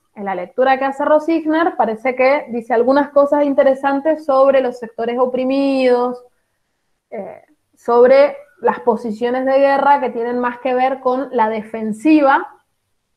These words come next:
que sería la posición en la que se deberían, o, o que convendría que se pongan los oprimidos, que no tienen como todas las herramientas para dar guerra, y no tanto de la ofensiva.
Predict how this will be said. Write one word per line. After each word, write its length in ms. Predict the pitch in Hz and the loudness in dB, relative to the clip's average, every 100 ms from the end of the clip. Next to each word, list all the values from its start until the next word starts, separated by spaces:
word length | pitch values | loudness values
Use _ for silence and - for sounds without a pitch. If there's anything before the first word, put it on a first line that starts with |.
| _ _ _ _ | _ _ _ _
que 100 | - | -16
sería 280 | 220 202 196 | -10 -6 -2
la 160 | 233 214 | 0 2
posición 460 | 240 240 214 240 | 0 -2 -4 -2
en 80 | 262 | 0
la 120 | 247 | -2
que 120 | 226 214 | -4 -8
se 160 | 226 | -6
deberían, 520 | 214 202 202 220 226 214 - _ | -4 -4 -4 -4 -6 -10 -18 _
o, 120 | - | -8
o 320 | 196 - 185 | -8 -10 -12
que 160 | - 196 | -12 -10
convendría 580 | 185 185 190 208 240 240 | -8 -6 -6 2 2 2
que 80 | |
se 160 | 233 226 | -2 -6
pongan 320 | 220 247 254 | -2 0 2
los 100 | 240 | 2
oprimidos, 520 | 233 226 262 285 226 | 0 0 2 4 2
que 100 | - | -2
no 160 | 226 208 | -8 -4
tienen 300 | 240 240 233 | 0 0 -2
como 220 | 220 208 | -4 -6
todas 300 | 214 233 240 | -2 0 0
las 300 | 240 226 - - | -2 -4 -10 -6
herramientas 680 | 240 262 240 240 233 233 226 | 0 2 2 0 0 -4 -4
para 160 | 208 208 | -4 0
dar 200 | 226 247 | 2 2
guerra, 480 | 269 269 277 370 - _ _ _ _ _ _ _ _ - | 2 2 0 0 -8 _ _ _ _ _ _ _ _ -6
y 100 | 226 | -2
no 160 | 226 | -2
tanto 300 | 214 226 254 | -2 -2 0
de 80 | 254 | 2
la 120 | 240 | 2
ofensiva. 640 | 202 - 214 202 196 160 | 0 -4 -8 -6 -6 -6